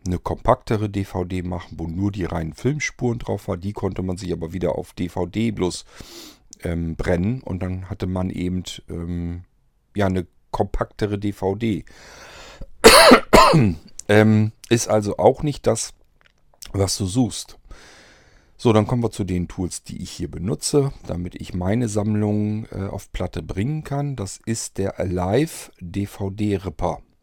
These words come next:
Also Alive, Leerzeichen, D V D, Leerzeichen, Ripper. Das ist ein Programm, mit dem kann man D V Ds,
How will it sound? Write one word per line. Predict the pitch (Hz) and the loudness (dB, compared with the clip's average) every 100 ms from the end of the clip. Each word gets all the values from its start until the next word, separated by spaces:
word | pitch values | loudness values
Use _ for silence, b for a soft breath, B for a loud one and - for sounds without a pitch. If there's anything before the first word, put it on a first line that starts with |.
| _ b b b b b - | _ b b b b b -6
Also | 90 95 85 - | -4 -2 -2 -2
Alive, | 90 87 98 123 123 120 120 117 - _ _ _ _ _ _ _ - | -2 0 -2 -4 2 6 6 6 -2 _ _ _ _ _ _ _ -6
Leerzeichen, | 92 92 - 92 90 - 95 87 | -4 -4 -6 -6 -6 -6 -6 -6
D | 90 92 | -6 -6
V | 90 85 | -6 -6
D, | 92 92 | -4 -6
Leerzeichen, | 85 87 - 85 85 85 80 | -6 -8 -8 -10 -10 -10 -8
Ripper. | 85 82 78 - - B B B B B B B B | -8 -6 -8 -10 -20 B B B B B B B B
Das | 101 123 | -4 -2
ist | 117 - | -6 -6
ein | 107 107 | -6 -4
Programm, | - - - 92 85 - 85 92 123 151 151 | -6 -8 -4 -4 -4 -10 -8 -2 0 0 -2
mit | 131 117 - - | -4 -6 -8 -8
dem | 92 101 104 | -6 -6 -6
kann | 98 | -6
man | 101 101 98 98 98 _ - | -4 -4 -4 -4 -6 _ -18
D | - 87 | -10 -10
V | - 85 78 | -8 -10 -6
Ds, | 90 113 - - - | -4 -4 -4 -8 -10